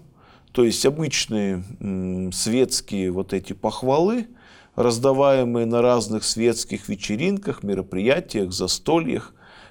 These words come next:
конференциях, собраниях и прочих,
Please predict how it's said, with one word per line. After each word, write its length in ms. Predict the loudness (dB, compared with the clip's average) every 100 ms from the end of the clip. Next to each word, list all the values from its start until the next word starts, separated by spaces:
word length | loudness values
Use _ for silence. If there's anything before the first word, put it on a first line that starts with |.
| _
конференциях, 880 | -2 0 0 2 2 2 0 0 0
собраниях 760 | 0 0 2 0 0 -4 -4 -8
и 40 |
прочих, 520 | 0 0 0 -6 -8